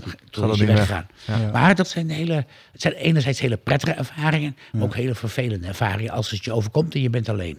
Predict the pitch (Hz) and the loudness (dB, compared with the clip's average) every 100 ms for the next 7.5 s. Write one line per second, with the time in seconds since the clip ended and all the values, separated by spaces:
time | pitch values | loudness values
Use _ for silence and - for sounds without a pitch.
0 | - - 117 175 165 180 160 151 135 - | -10 -2 0 2 2 0 0 0 -2 -2
1 | 139 - 120 - _ 123 151 160 - - | -6 -4 -6 -14 _ -2 -2 -2 -8 -18
2 | - _ _ - - 135 - 190 202 - | -20 _ _ -6 -2 -2 -2 -2 -2 -4
3 | - _ 185 180 - 160 147 113 165 196 | -14 _ -2 -2 -2 -2 0 2 0 0
4 | 180 165 151 147 135 113 135 - 143 123 | 0 2 2 0 -2 -2 -2 2 2 2
5 | 139 127 123 117 - 139 110 202 202 175 | 2 2 2 -2 0 0 0 0 2 2
6 | 160 147 143 131 131 - 120 117 - 147 | 0 2 0 0 -2 0 2 2 0 0
7 | 139 147 147 123 120 | 2 6 8 8 6